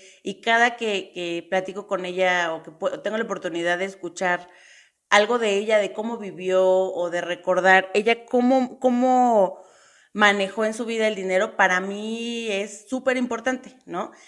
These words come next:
De igual manera, tengo algunas experiencias, este, al contrario, ¿no? En el, en el que mi sensación,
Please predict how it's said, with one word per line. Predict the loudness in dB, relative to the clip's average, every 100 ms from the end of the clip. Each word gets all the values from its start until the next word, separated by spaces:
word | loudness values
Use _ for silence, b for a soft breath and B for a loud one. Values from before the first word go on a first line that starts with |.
| B B
De | -4
igual | 0 0
manera, | 0 -2 2 2 2
tengo | -2 -2 -2
algunas | 0 -4 -6
experiencias, | -10 -6 -4 -2 -4 -6 -6 -6 -8 _ -16
este, | -16 -12 -8
al | -6 -6
contrario, | -10 0 2 2 -2
¿no? | -4
En | -4 -4
el, | -6 -6
en | -6 -6
el | -6
que | -4
mi | -6
sensación, | -6 -6 -4 -6 -2 -2 -2 -4